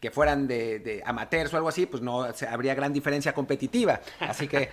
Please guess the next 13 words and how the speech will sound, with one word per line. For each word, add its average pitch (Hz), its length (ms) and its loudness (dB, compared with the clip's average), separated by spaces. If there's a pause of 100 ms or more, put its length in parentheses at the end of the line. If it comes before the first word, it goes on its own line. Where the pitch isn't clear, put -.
<laughs> - 140 -14
habría 139 240 2
que 143 120 0
<laughs> 185 1500 0
No, 156 220 8
no, 147 140 6
hablando 170 260 6
en 170 60 0
serio, 190 200 4
sí, 202 180 4
obviamente 170 420 4
es, - 160 -2
es, 143 360 -4